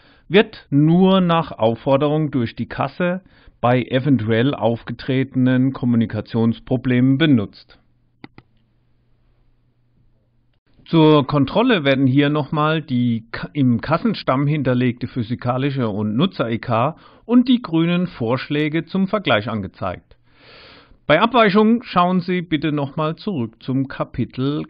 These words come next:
Krankenkassen-IK-Nummern. Das heißt, die Nummern sollten an dieser Stelle auf alle Fälle übereinstimmen. Die Adresse für die Urbelegsrechnung wird aus der Rechnungsadresse genommen und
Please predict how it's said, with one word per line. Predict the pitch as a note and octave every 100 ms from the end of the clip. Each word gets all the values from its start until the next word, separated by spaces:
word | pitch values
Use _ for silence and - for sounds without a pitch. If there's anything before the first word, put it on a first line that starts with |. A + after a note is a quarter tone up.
| _
Krankenkassen-IK-Nummern. | - A#2 A#2 C3+ D3+ C3+ C3 A#2 - C#3 D3+ E3 F#3+ F#3 E3+ C3 A#2 G#2 F#2 E2+ - -
Das | B2+
heißt, | D3+ D#3+ D#3+
die | C3+
Nummern | C3+ D#3 E3+ E3+
sollten | - C#3 C#3 E3+
an | C#3+ B2+ A#2
dieser | A#2 A#2+ C3
Stelle | - G#2+ G#2+ A#2 A#2+
auf | G#2 G2 -
alle | A2 A#2+
Fälle | B2 - G2+ A2 B2
übereinstimmen. | E3+ F3 F#3+ C3+ A2+ - - G2 F2 E2 _ _ _ _ _ _ _ _ -
Die | C#3 C#3+ D3
Adresse | B2+ B2+ B2+ D3 D3+ C#3 C3+
für | - A2+ G#2+
die | G#2
Urbelegsrechnung | D3+ A3 G#3+ D#3+ C3+ - A2 A2 - C3 D#3+ E3 A2+
wird | C3 C3 -
aus | C3+ C#3+
der | - E3 B2+
Rechnungsadresse | G2 A#2+ G#2 - F2+ - A2 B2
genommen | A2+ A#2+ B2+ C3 C#3+ D3 _ _ _ _ _ _
und | - C3+ C#3 C#3 -